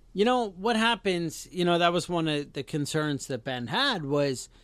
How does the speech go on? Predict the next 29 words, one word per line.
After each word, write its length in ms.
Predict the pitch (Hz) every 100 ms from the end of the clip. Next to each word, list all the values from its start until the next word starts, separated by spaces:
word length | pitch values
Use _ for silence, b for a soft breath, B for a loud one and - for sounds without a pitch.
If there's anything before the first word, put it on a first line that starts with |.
| b b
hey, 300 | 156 247 160
what 240 | 127 180
if, 160 | 190 -
um, 380 | 180 170 160 156
you 100 | 180
know, 140 | 160 139
me, 400 | 147 190 202 196
the 100 | 165
wife, 460 | 139 180 190 175 -
the 120 | 131
kids, 640 | - 214 226 214 175 - _ b b b -
we're 200 | 147 180
all 180 | 202 202
out 320 | 202 208 160 _ _ _ _
and 100 | 151
I 100 | 160
gotta 220 | 196 180 156
get 220 | 151 151
everybody 460 | 156 156 147 143
home. 300 | 131 196 185 147
Me 140 | 180
and 80 | 190
my 220 | 156 139 -
kids 480 | 185 214 196 165 170
and 400 | 143 139 143 147
whatever, 320 | 156 180 170
we're 180 | 139 160
not 240 | 208 208
walking 500 | 147 156 185 - 143